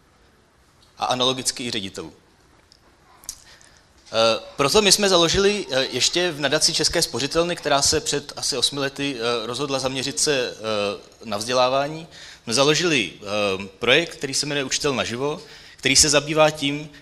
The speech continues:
jak, eh, postavit modely změny v co nejlepší přípravě a podpoře učitelů. Proč? Tohle je taková, mm, myšlenková mapa, která, eh, trochu popisuje tu teorii změny.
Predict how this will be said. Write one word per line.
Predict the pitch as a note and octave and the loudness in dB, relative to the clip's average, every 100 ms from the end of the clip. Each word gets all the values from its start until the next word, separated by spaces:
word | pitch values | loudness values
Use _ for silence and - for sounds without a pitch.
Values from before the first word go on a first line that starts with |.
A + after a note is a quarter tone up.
| - A#2 | -12 4
jak, | C3 B2+ - | 4 4 -8
eh, | - - A#2+ A#2+ A2 G#2 - - | -10 -8 2 4 4 2 -4 0
postavit | C#3 - D#3 D3 | 2 4 2 2
modely | C3 B2+ D3+ D3 | 4 4 4 2
změny | B2+ A2+ B2 | 2 2 0
v | - | 0
co | C#3 | 2
nejlepší | C3 B2+ D3 C#3+ - | 4 6 4 2 0
přípravě | D3+ - B2 B2 C3 C3+ A#2 | 2 0 0 4 4 4 0
a | |
podpoře | A#2 B2+ - B2 | 0 -4 -2 0
učitelů. | A2 - G#2+ F#2+ E2 - _ _ _ _ _ _ _ _ - _ _ - - | 0 -2 -6 -10 -12 -18 _ _ _ _ _ _ _ _ -20 _ _ -12 -4
Proč? | B2+ C3+ E3 - - - - | 6 6 6 -2 -4 -18 -2
Tohle | B2+ E3+ | 2 4
je | |
taková, | E3+ E3 D#3+ F3 D3+ - G#2+ | 4 4 8 10 8 2 -12
mm, | B2+ B2 A#2 G#2+ G#2 - - | -6 -4 -2 -4 -10 -18 -4
myšlenková | B2 D3+ D#3 D#3+ D#3 | -2 0 2 4 6
mapa, | C#3 - B2+ | 4 2 0
která, | C#3+ D3 C#3+ D3+ D3 | 0 -4 0 0 -2
eh, | B2 | -6
trochu | A#2+ C3+ C#3+ | -8 -10 -10
popisuje | C#3+ C3+ B2+ C#3+ | -10 -2 0 0
tu | C#3+ | -2
teorii | C3 B2+ C3+ | -4 -2 -4
změny. | A#2+ A2 E2+ | -6 -8 -10